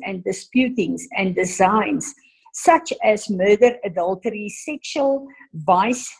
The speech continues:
theft, false witnessing, slander and irreverent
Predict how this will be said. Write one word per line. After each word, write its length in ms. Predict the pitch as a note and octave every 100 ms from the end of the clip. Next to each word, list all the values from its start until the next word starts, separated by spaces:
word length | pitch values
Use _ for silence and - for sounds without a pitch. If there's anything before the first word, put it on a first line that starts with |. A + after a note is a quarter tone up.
| _
theft, 300 | D#4+ D4+ - - -
false 340 | D#4+ E4 F4 A#3
witnessing, 760 | G#3 G#3+ G3+ F#3+ G3+ F#3+ F#3+ _ _ -
slander 840 | - D#4 D#4 D#4+ D4 F#3+ G#3 A#3+ _ _ -
and 200 | G#3 F#3+ _ _ -
irreverent 1120 | C4 B3+ - G3+ G#3+ A#3 B3+ A#3 A#3 -